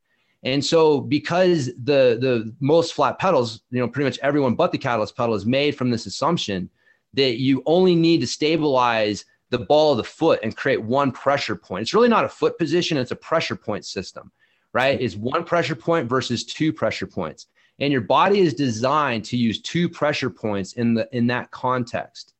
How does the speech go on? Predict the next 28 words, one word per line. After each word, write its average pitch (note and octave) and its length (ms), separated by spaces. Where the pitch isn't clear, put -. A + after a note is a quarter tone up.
And B2 200
so C#3+ 600
when D3 220
you've C3+ 300
got D#3 340
a B2+ 40
single E3 340
pressure D#3+ 420
point, G#2 440
it B2+ 180
creates D#3 280
all C#3 160
sorts D#3 520
of A2 100
problems. F2 640
So, A#2 380
you B2 100
know, C3 140
you're, A2+ 300
you're A#2 100
not C#3 180
able B2+ 160
to B2 160
recruit A#2+ 340
the G2 60
hips C#3+ 300
as D3+ 120
effectively. C3+ 880